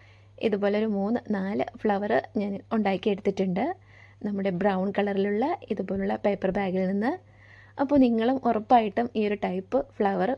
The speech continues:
ഉണ്ടാക്കി നോക്കണേ. നമ്മുടെ റൂമിലാണെങ്കിലും ഫ്ലവർ വേസിലാണെങ്കിലും സെറ്റ് ചെയ്യാനായിട്ട് സൂപ്പറാണ് കാണാൻ. അപ്പോൾ ഉറപ്പായിട്ടും നിങ്ങൾക്ക് ഇഷ്ടമായാൽ ലൈക്ക് ചെയ്യാനും കമൻറ്റ് ചെയ്യാനും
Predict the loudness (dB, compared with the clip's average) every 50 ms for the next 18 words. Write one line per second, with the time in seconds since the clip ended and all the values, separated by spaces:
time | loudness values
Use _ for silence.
0 | -4 -4 -2 0 -2 0 0 0 0 0 -2 -2 -2 -2 0 0 -2 -4 -8 -16
1 | -20 -20 -20 -20 -20 -20 -20 -12 -6 -4 -2 0 0 0 -2 -2 -6 -10 -6 -4
2 | 0 0 2 2 2 2 4 4 4 4 4 2 0 0 0 2 2 0 0 -2
3 | -4 -4 -2 0 0 0 2 2 2 2 2 0 -2 -2 -2 -2 -2 -2 -4 -4
4 | -2 -2 -2 -2 -4 0 2 2 2 2 0 -2 -2 -2 -4 -4 -4 -6 -4 -4
5 | -4 -4 -8 -2 2 2 4 4 4 2 2 2 0 0 0 0 0 0 -2 -4
6 | -8 -16 -20 -20 -20 -20 -20 -20 -20 -20 -20 -20 -20 -16 -12 -8 -8 -4 -2 0
7 | 0 0 0 4 4 6 6 6 4 2 0 0 0 0 -4 -12 -20 -20 -20 -20
8 | -20 -20 -20 -20 -20 -20 -18 -4 0 0 2 2 2 0 0 2 4 6 6 8
9 | 6 6 2 2 2 2 2 2 2 2 2 2 2 2 0 -2 -4 -6 -6 -2
10 | 0 0 2 2 2 2 2 2 2 0 0 0 0 0